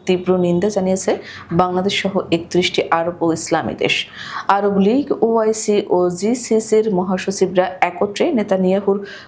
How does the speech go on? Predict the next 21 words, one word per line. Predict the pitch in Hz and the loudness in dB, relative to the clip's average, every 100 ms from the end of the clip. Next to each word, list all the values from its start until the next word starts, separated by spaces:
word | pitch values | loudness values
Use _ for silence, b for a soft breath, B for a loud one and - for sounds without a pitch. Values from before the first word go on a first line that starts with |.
| - | 0
পরিকল্পনার | 180 180 180 180 185 180 | 2 4 2 2 0 0
প্রতি | 175 170 175 | -2 -2 0
তীব্র | 170 165 170 165 - - | 0 0 0 -2 -6 -8
নিন্দা | 147 135 78 | -2 0 0
জানান। | - 87 98 - B B - | 0 -2 -2 -6 B B -2
তারা | 185 180 | 0 2
সতর্ক | - 208 240 240 | -2 -2 -2 -2
করে | 240 220 220 | 0 2 2
দিয়ে | 196 190 | 2 2
বলেন, | 170 196 339 B B - | 2 0 -4 B B -2
বৃহত্তর | 185 214 233 233 233 214 | 0 2 0 0 2 4
ইসরায়েল | 190 190 190 190 190 190 | 2 2 2 2 2 0
পরিকল্পনা | 175 170 170 175 175 170 - | -2 2 0 0 -2 -2 -2
আরব | 165 165 170 | -2 -2 -2
জাতীয় | 165 165 - 180 190 | -2 -4 -2 -2 0
নিরাপত্তা | 185 175 170 170 170 | 2 0 -2 -2 0
এবং | 160 175 202 - B B | 0 0 -2 -4 B B
আঞ্চলিক | 185 185 185 190 190 - | 0 0 0 0 0 -4
স্থিতিশীলতার | - - 208 208 - 190 190 180 | -2 2 2 0 2 2 2 2
জন্য | 180 175 165 165 - - - | 2 0 0 -2 -8 -6 -4
হুমকি। | 135 - 131 | -2 -2 -2